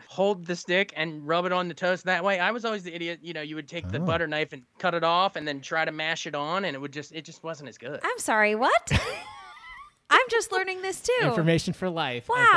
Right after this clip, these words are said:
Speaker 2: as they say. So you
Speaker 1: Yeah,
Speaker 2: just peel
Speaker 1: okay,
Speaker 2: it
Speaker 1: yeah,
Speaker 2: back and you
Speaker 1: so
Speaker 2: hold the stick.
Speaker 1: Yeah, it, yeah, you just hold, so, you know, you toast the bread.
Speaker 3: Right.
Speaker 1: And then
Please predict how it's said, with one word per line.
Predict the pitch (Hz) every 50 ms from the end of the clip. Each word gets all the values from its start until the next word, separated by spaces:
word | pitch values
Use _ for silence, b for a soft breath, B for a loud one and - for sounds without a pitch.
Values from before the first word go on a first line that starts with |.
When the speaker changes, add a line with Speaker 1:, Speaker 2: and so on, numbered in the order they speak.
| 285 233
Speaker 2:
as | 220 202
they | 131
say. | 117 123 143 185 233 - b b b b b b b b b
So | - - 160 156 156
you | 165 160 165
Speaker 1:
Yeah, | 196 214
Speaker 2:
just | 180 190 - -
peel | - 214 180 175
Speaker 1:
okay, | 185 196
Speaker 2:
it | 208 247
Speaker 1:
yeah, | -
Speaker 2:
back | 170 165 160 170
and | 160
you | 147 139
Speaker 1:
so | 131
Speaker 2:
hold | - - 175 170 170 170 147
the | 147 147
stick. | - - - 175 147 110 110 110 - - - _ _ _ _
Speaker 1:
Yeah, | - 370 370 339 226 -
it, | - 160 160 214 233 214 220 233 247 - -
yeah, | 214 294 359 147
you | 156 185 185
just | 175 233 226 -
hold, | - - 226 240 233 214 - -
so, | - 226
you | 190 180 196
know, | 190 143
you | 156 185 190
toast | 175 - 220 233 247 - -
the | 294
bread. | 247 180 131 110 123 143 165 -
Speaker 3:
Right. | 254 254 233 208 202 220 254 -
Speaker 1:
And | 180 190 185
then | 185 180 175 180